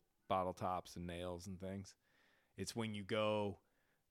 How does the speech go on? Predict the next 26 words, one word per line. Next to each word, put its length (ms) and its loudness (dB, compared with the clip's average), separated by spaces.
and, 480 -2
like, 200 4
if 80 -2
I 180 12
were 140 10
to 80 4
go 180 6
metal 260 8
detecting 440 0
around 240 0
here 300 -2
in 80 -8
Petoskey, 680 0
I 160 2
would 140 2
just 180 -6
go 180 2
out 180 2
to 80 -6
the 100 -4
deepest, 500 -4
thickest 340 -4
woods 260 -2
I 100 0
could. 340 -2
And 420 -2